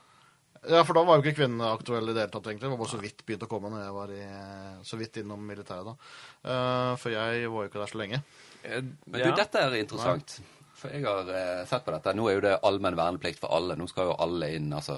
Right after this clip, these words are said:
Speaker 1: Alle skal på
Speaker 3: Eller,
Speaker 1: sesjon, i hvert fall.
Speaker 3: alle i hermetegn.
Speaker 1: Ja.
Speaker 3: Eh, og så skryter jo Forsvaret av at nå har vi så og så høy kvinneandel. Men hvis alle blir kalt inn, hvorfor er det bare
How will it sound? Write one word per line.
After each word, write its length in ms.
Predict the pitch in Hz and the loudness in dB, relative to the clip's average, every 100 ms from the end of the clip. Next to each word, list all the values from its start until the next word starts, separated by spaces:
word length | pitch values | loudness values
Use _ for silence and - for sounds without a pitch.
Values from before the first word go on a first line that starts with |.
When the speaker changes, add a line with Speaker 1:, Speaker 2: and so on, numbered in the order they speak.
| 71 | -2
Speaker 1:
Alle 200 | 127 120 | -2 0
skal 120 | 120 | 0
på 80 | - | 2
Speaker 3:
Eller, 140 | - 85 | 4 4
Speaker 1:
sesjon, 220 | 123 131 | 4 4
i 60 | |
hvert 40 | 147 | 8
fall. 200 | 110 117 | 10 12
Speaker 3:
alle 80 | 101 | 10
i 40 | |
hermetegn. 540 | 98 101 104 92 87 135 _ | 10 6 8 6 4 -4 _
Speaker 1:
Ja. 160 | 107 139 147 - - _ | -2 -2 -4 -20 -20 _
Speaker 3:
Eh, 760 | 90 90 87 85 85 85 82 - 113 | 2 4 6 6 6 6 4 2 -4
og 60 | |
så 220 | - 120 104 | 0 2 2
skryter 400 | - - 117 90 | 0 -4 2 4
jo 300 | 80 76 78 | 6 4 2
Forsvaret 360 | 92 90 90 78 | 0 0 0 2
av 80 | 71 | 0
at 120 | 73 | -2
nå 100 | 87 73 | -2 0
har 120 | 80 | 2
vi 160 | 78 73 - - - _ _ | 2 -2 -4 -16 -20 _ _
så 220 | - 117 | 2 2
og 40 | 87 | 2
så 120 | 90 | 2
høy 120 | 95 - | 0 0
kvinneandel. 520 | 87 95 95 76 73 - _ _ _ | 0 2 2 2 0 -10 _ _ _
Men 120 | 101 | -2
hvis 120 | 107 - | -2 4
alle 200 | 123 135 | 4 6
blir 140 | 92 82 | 2 4
kalt 240 | 92 - | 2 2
inn, 140 | 78 78 | -2 -2
hvorfor 280 | 113 113 | -2 2
er 80 | 104 | 2
det 40 | 92 | 2
bare 160 | 95 | 0